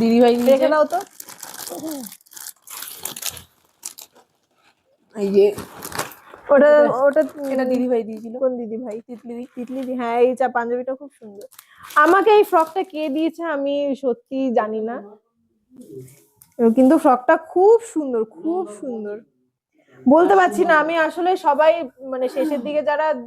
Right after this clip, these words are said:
Speaker 2: গিফট দিয়েছিল না, আমি প্যাকেট খুলে দেখার মতো সময় পাইনি, বাড়িতে অনেক লোকজন ছিল তো। তো যেই দিয়েছো খুব সুন্দর, আমার ভীষণ পছন্দ হয়েছে এটা। এটা আমি এখন তোলা রেখে দেবো, গরমকালে পরবো, কারণ এটা খুব সফট, গরমকালে পরে খুব আরাম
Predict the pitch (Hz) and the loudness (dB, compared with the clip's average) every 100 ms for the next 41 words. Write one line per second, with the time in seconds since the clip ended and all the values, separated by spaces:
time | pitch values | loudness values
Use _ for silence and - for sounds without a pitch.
0 | 240 240 262 254 285 285 320 349 359 269 | -14 -12 -12 -12 -14 -12 -10 -8 -8 -8
1 | 285 262 240 262 - 294 269 277 247 233 | -6 -6 -6 -8 -12 -6 0 0 0 -6
2 | 247 247 247 277 240 226 233 233 220 233 | -10 -12 -14 -18 -16 -12 -10 -10 -12 -14
3 | 320 _ _ _ 240 233 233 262 269 269 | -16 _ _ _ -4 -2 -2 -2 0 2
4 | 254 269 294 330 349 392 269 247 240 233 | 2 2 -2 -4 -4 0 0 2 0 0
5 | - _ - - - _ 254 247 320 359 | -6 _ -18 -18 -20 _ -2 2 4 4
6 | 320 359 370 392 403 349 320 370 415 - | 0 0 -2 -4 -6 -8 -4 -2 -2 -4
7 | 370 349 320 320 294 - 320 320 285 254 | -8 -6 -4 -4 -6 -6 -6 -4 -2 -2
8 | 247 240 233 226 220 214 196 214 240 269 | -4 -6 -4 -4 -6 -10 -8 -6 -4 -4
9 | 285 294 339 285 277 277 311 302 320 320 | -4 -6 -6 -4 -2 -2 -4 -6 -6 -2
10 | 262 240 262 254 254 233 214 196 202 220 | 0 0 -6 -6 -4 -4 -6 -8 -10 -12
11 | 220 247 294 _ - 220 190 233 214 202 | -10 -12 -14 _ -14 -12 -12 -12 -12 -12
12 | 208 220 240 240 233 247 302 269 196 196 | -12 -14 -14 -12 -12 -12 -10 -10 -8 -10